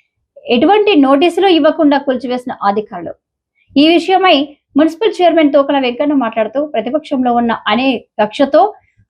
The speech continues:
నా ఇంటికి ఎటువంటి నోటీసులు ఇవ్వకుండా నా ఇల్లు కూల్చివేయడం జరిగిందని, ఇది అనైతిక చర్య అని, ఇది కక్ష సాధింపు చర్య అని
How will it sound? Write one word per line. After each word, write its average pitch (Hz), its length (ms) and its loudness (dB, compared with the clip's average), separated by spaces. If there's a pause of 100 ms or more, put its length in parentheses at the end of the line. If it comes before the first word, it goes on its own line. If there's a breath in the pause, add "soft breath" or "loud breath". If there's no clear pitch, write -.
(120)
నా 269 300 2
ఇంటికి 381 640 0
ఎటువంటి 392 440 0
నోటీసులు 339 400 0
ఇవ్వకుండా 285 420 0
నా 269 140 2
ఇల్లు 254 220 0
కూల్చివేయడం 233 580 -2
జరిగిందని, 220 580 -6 (300)
ఇది 269 200 2
అనైతిక 277 440 2 (200)
చర్య 233 180 0
అని, 240 380 -2 (320)
ఇది 311 180 2
కక్ష 359 300 -2
సాధింపు 349 460 2
చర్య 262 320 -2
అని 262 380 0